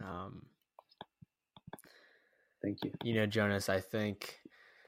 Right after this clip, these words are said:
Speaker 1: you know, I think that's ultimately,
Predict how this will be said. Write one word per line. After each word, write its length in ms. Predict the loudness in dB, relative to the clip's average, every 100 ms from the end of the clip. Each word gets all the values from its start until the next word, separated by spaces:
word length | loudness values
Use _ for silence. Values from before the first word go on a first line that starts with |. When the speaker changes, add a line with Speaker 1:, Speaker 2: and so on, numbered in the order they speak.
| _ _ _ _ _ _ _ _ _ _ _ _ _ _ -20 _ _ _ -2
Speaker 1:
you 100 | 4
know, 80 | 4
I 100 | 4
think 300 | 2 -2 2
that's 380 | 4 6 4 -4 -4
ultimately, 880 | -2 -2 0 0 0 -2 -4 -4